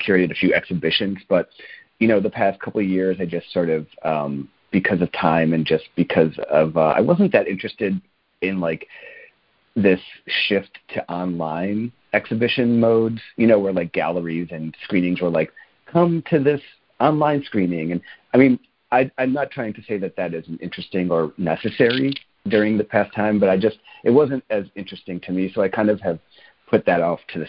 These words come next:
side for now. So I'm not working on anything quite like that, but, you know, in my teaching, I curate a screening every week for my class, and that's, um, a little bit different, you know, that's coming, coming from, like, art history and a little bit of contemporary work. But, um, but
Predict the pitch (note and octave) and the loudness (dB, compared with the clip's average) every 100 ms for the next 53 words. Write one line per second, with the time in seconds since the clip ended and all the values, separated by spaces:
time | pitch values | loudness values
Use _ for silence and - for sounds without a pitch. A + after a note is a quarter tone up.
0 | - C2+ C2 - D#2 A#1 C2+ G2+ G2 G2+ | -4 -2 -2 -6 -6 -6 -2 2 4 4
1 | - F2+ - E2 D2+ D#2+ - D#2 D#2 - | 4 0 0 -2 -2 -2 0 0 0 -4
2 | - - G2 A2 A#2 C3 B2+ - F#2 - | -10 2 4 4 4 2 0 -2 -8 -8
3 | _ _ E3+ C#3 A2 A2+ G2+ - G#2 F#2+ | _ _ 2 2 0 -4 -6 -8 -10 -6
4 | F#2 E2+ D#2+ D#2 - - G2 F2 E2+ - | -8 -6 -8 -8 -14 -6 -4 -2 -4 -6
5 | - - F#2+ F#2 E2+ E2 E2 D2+ D#2 D#2 | -14 -6 -2 -2 -2 -4 -2 0 2 0
6 | - - - E2 D2+ - E2 E2 F2 - | 0 -4 2 2 2 2 4 4 2 -2
7 | E2 F2 F#2 - _ - - _ - F#2+ | 0 4 4 0 _ -20 -20 _ 2 2
8 | F2 E2 C3+ C#3+ G#2 - D#2+ - F#2 G2 | 2 0 0 2 0 -4 -10 -6 -6 -4
9 | G2 F#2 - E2 - E2+ D#2 - - D#2+ | -6 -6 -6 -10 -8 -12 -12 -12 -10 -10
10 | - D#2+ D2 - D2+ - D3+ - B2 A#2 | -8 -8 -8 -6 -6 0 -2 2 4 4
11 | G#2+ F#2 D#2+ F2 D#2+ D#2+ - E2 - F2+ | 4 0 -4 -4 -4 -6 -6 -8 -6 -2
12 | G2+ F#2 F#2 F2+ F2 F2 - - E2 D#2 | 2 4 4 0 0 -2 -4 -2 0 0
13 | C#2+ D2 - - - _ - | -4 -10 -14 -20 -20 _ 0